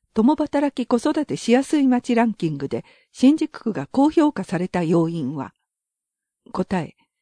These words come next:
積極的な保育所定員増による待機児童の減少、世帯所得中間層の三歳未満の保育料を低く抑え、学童クラブの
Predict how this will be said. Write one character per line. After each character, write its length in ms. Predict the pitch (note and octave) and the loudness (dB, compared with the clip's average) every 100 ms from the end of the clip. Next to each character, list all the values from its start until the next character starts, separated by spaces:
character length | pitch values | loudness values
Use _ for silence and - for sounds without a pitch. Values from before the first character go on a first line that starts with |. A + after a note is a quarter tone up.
| _ _ _ | _ _ _
積 220 | - A3 | 0 0
極 220 | - E4 | 0 -8
的 240 | - C#4+ C4+ | -6 0 2
な 100 | C4 | 2
保 160 | C4 | 2
育 140 | D4 - | 0 0
所 160 | B3 | -2
定 200 | - A#3+ | 0 2
員 280 | B3+ C4+ B3+ | 6 6 6
増 220 | B3 A#3+ | 6 4
に 160 | G3 D#3 | 4 -2
よ 120 | D3 | -4
る 140 | D#3+ - _ - | -6 -8 _ -2
待 180 | A#3 D4+ | 0 2
機 140 | D4+ | 2
児 140 | C#4 C#4 | 0 2
童 180 | B3+ D3 | 2 0
の 120 | D3 | -2
減 220 | E3 F3 | -2 -2
少、 360 | - D#3+ A#2 - _ _ _ _ _ _ | -4 -4 -4 -8 _ _ _ _ _ _
世 200 | - G#3 - | -2 0 2
帯 160 | D#4 | 0
所 160 | D4+ C4 | 2 0
得 240 | C#4+ - | 0 -4
中 220 | - C#4 C#4 | -2 0 2
間 240 | C#4 C4+ | 2 2
層 240 | - E3+ | 0 -2
の 180 | D3 C#3+ - | -2 -4 -2
三 240 | A#3+ D4+ | 2 2
歳 220 | - D4+ | 2 2
未 160 | D4 D4 | 4 4
満 220 | C4+ F#3 | 2 0
の 80 | D#3+ | 0
保 140 | G#3 | 2
育 200 | G#3+ A#3 | 2 2
料 240 | A3 D#3+ C3+ | 2 2 0
を 60 | |
低 300 | C#3 - D#4+ | -6 -2 -2
く 100 | - | 0
抑 320 | D3+ C3+ E3 | -4 -2 -4
え、 140 | C3+ - _ _ _ | -6 -10 _ _ _
学 280 | F#3 G#3 D#4 | -2 0 2
童 180 | D4 C#4+ | 2 2
ク 140 | C#4 | 2
ラ 100 | B3+ | 2
ブ 140 | F3+ D#3+ | 0 -4
の 160 | D#3+ | -6